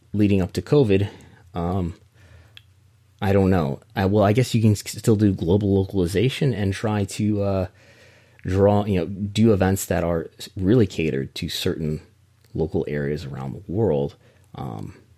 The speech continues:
unless they're drawing really big crowds, though, I don't know. Uh, we've already got a, a Florida Loop, uh, pre-covid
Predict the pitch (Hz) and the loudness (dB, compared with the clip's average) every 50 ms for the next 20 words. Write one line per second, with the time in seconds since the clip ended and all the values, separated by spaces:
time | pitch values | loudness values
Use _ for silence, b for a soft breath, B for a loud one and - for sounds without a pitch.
0 | _ _ _ - - 87 95 117 131 - - 120 107 - 117 110 107 110 104 101 | _ _ _ -10 -4 0 0 0 0 0 0 -2 -2 -2 -2 -2 -2 0 -2 -2
1 | 95 92 98 104 101 98 90 98 - 82 80 - _ - - - - - - - | -2 -2 0 0 0 0 0 -2 -4 -6 -6 -6 _ -18 -10 -8 -6 -4 -2 -2
2 | 156 131 - - 90 80 80 78 87 92 90 90 92 117 135 120 90 85 - - | -2 -2 -2 -2 -2 -2 0 0 0 0 0 0 0 0 0 -2 -2 -4 -6 -6
3 | 85 80 78 78 92 87 90 98 104 104 95 92 104 107 127 - - 82 - - | -6 -4 -4 -4 -4 -4 -2 0 0 0 0 0 0 -2 -2 -2 -4 -6 -6 -6
4 | - - - 98 92 92 95 92 90 80 73 71 - - b b b b b b | -8 -8 -4 -2 0 2 2 2 0 0 -2 -4 -6 -10 b b b b b b
5 | b b b b b - 50 57 - - - 90 82 - - 85 76 67 71 95 | b b b b b -12 -10 -10 -10 -6 -6 -6 -4 0 0 0 0 0 -2 -4
6 | 117 | -6